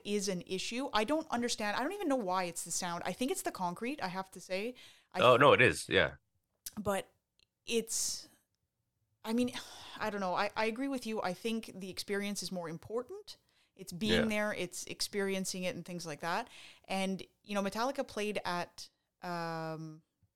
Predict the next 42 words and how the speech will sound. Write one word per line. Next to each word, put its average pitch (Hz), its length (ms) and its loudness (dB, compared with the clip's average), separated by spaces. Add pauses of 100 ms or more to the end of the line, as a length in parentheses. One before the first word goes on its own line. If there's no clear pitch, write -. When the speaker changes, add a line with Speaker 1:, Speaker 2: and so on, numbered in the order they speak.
(560)
Speaker 1:
played 254 160 0
at 269 120 2
the 202 80 0
Osheaga, 170 680 0 (220)
um, 156 720 -4
like, 175 140 -4
on 175 80 0
the 113 80 8
Speaker 2:
Oh, 113 120 12
Speaker 1:
grounds. 98 180 10
Speaker 2:
at 101 60 6
the 98 140 6
Heavy 104 200 10
M 98 100 6
T 95 160 4
L. 82 160 6
Speaker 1:
Yeah, 104 80 2
it 98 60 4
was 76 80 6
Speaker 2:
Yeah. - 40 -2
Speaker 1:
Heavy 190 140 -2
M 180 80 -4
T 180 100 -6
L, - 160 -4
yeah. 175 120 -2 (520)
Speaker 2:
Yeah. 180 200 4
Speaker 1:
And, 185 440 -4
um, 175 580 -6 (1500)
I 202 120 2
don't 254 100 2
know. 277 220 4
I 180 140 0
th-, - 180 -6
I 190 100 2
think, 233 520 -4
you 190 240 -14
know, 196 300 -2
you 196 140 -4
might 202 160 0
wanna 214 180 -2
go 208 140 -2
see, 208 520 -4